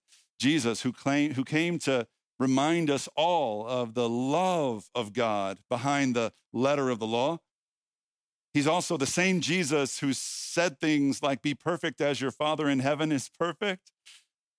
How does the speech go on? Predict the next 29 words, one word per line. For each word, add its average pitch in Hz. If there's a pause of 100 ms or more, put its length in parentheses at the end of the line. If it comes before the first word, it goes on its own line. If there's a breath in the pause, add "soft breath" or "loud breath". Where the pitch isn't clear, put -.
(160)
The 139
same 175
Jesus 160
who 165
said 170
that 151
unless 156
your 160
righteousness 180
surpasses 175
that 185
of 147
these 151
super 262
religious 247
guys, 226
you 202
will 196
not 196
see 226
the 190
kingdom 190 (320 loud breath)
of 165
heaven. 185
And 143
so 170
Jesus 185
is 170
still 180